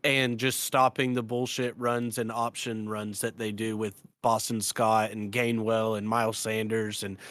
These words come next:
the whole stable of running backs that they use. 'Cause, I mean, if you force Jalen Hurts to beat you with your arm versus that defense, I think you might see a lot of what Dak gave you last week.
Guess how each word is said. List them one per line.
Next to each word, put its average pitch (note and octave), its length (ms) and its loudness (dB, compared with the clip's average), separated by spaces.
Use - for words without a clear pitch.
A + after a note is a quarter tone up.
the B2 100 4
whole C3 160 4
stable C3 480 2
of A2 120 0
running A#2+ 240 2
backs A2 300 -2
that A2 160 -4
they G#2 120 -4
use. G#2+ 340 -2
'Cause, B2 180 -2
I C3 60 4
mean, B2+ 220 2
if B2 180 2
you F3+ 100 6
force E3+ 580 2
Jalen C#3+ 340 2
Hurts C#3 340 2
to C3+ 100 0
beat B2+ 320 0
you C#3 60 0
with C3 200 0
your B2 200 2
arm B2 280 0
versus A#2+ 420 -2
that A#2+ 260 -2
defense, B2+ 580 -2
I B2 100 2
think C#3+ 260 2
you C3 80 4
might B2+ 260 4
see C3 200 2
a A#2+ 60 6
lot A#2 220 4
of A2 140 -2
what A#2 200 -2
Dak A2+ 280 -2
gave G2+ 240 -8
you G2+ 140 -8
last G2+ 300 -4
week. F2+ 220 -12